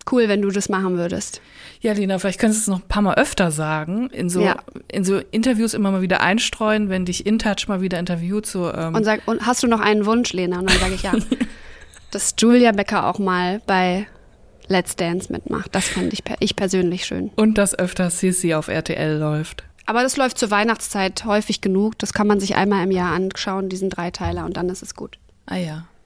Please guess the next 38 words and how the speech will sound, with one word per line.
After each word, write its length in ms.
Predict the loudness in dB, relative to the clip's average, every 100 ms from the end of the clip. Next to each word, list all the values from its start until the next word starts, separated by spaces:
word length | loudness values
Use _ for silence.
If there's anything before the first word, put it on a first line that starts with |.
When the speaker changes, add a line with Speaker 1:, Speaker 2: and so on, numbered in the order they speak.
| _ -20 -20 -8
Speaker 2:
Dann 140 | -4 -2
ist 160 | 0
ja 80 | 0
bald 240 | 0 -2 -2
wieder 120 | -4
so, 100 | -2
ist 240 | -2 0
ja 80 | 0
schon 180 | 0 -4
wieder 180 | -4 -6
fast 300 | -8 -8 -6
Weihnachten, 460 | -4 -6 -8 -6
ne? 140 | -4 -6 -6
Speaker 1:
Genau. 380 | -2 0 0 -2
Speaker 2:
Hast 160 | 0 2
du 40 |
Speaker 1:
Direkt 40 | 2
Speaker 2:
schon 100 | 4
alle 140 | 6
Speaker 1:
nach 60 | 6
drei 320 | 4 4 4
Speaker 2:
Geschenke? 240 | 4 0 -4 -6 -6 -2 0
Speaker 1:
Haselnüsse 600 | 2 2 2 0 0 -2
für 180 | -2 -2
Aschenbrödel 560 | 0 -2 -2 0 0
kommt 260 | 0 -2 -4
das 140 | -6
dann. 240 | -6 -6 -6 -2
Speaker 2:
Oh, 80 |
das 240 | 0 0 2
liebe 240 | 0 2
ich. 260 | 0 -4 -10 -4
Das 220 | 0 2
gucke 160 | 2 0
ich 80 | 2
Speaker 1:
Ich 40 |
Speaker 2:
tatsächlich 540 | 0 2 0 0 -4 -2
oft. 320 | -4 -8